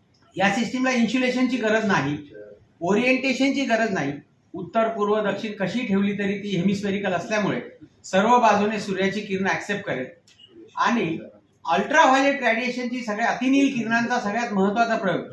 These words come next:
जो आहे, ज्यामुळे परिणाम होतो की आपण जर एखादी वस्तू वाळवली डायरेक्ट उन्हामध्ये तर ती तांबूस होते किंवा ती काळपट पडते. तर आपल्या ह्या सिस्टममध्ये सूर्याची किरण ही डायरेक्ट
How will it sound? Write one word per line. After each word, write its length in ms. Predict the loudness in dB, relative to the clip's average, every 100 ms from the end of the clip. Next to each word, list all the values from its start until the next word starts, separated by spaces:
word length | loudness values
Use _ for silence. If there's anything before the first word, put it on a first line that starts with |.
| -16 -18 -20 -6
जो 80 | -4
आहे, 400 | -2 -4 -12 _ _ _ _
ज्यामुळे 360 | -2 0 -2 -4
परिणाम 440 | -2 0 2 2
होतो 440 | 0 -4 -8 -12 _ _
की 420 | -12 -8 -6 -6 -4
आपण 260 | -2 -2
जर 80 | -4
एखादी 320 | -4 -2 -4
वस्तू 320 | -4 -6 -4 -2
वाळवली 400 | 0 2 0 -2
डायरेक्ट 440 | -2 -2 -2 -4
उन्हामध्ये 520 | 0 2 2 0 -6 -12 _ _ -8
तर 140 | -6
ती 160 | -6 -8
तांबूस 640 | -10 _ -4 -2 0 -2
होते 320 | -2 -6 -8
किंवा 260 | -8 -6 -6
ती 180 | -6 -4
काळपट 380 | -2 -2 -2 -2
पडते. 520 | -4 -8 -8 -14 -16 _ _ _
तर 160 | -6 -4
आपल्या 280 | -4 -4 -2
ह्या 200 | 0 0
सिस्टममध्ये 600 | -2 -4 -4 -2 -2 -4 -8 _ _ -12
सूर्याची 420 | -6 -2 0 -2
किरण 240 | -6 -8 -4
ही 240 | -2 0
डायरेक्ट 440 | 2 2 0 -2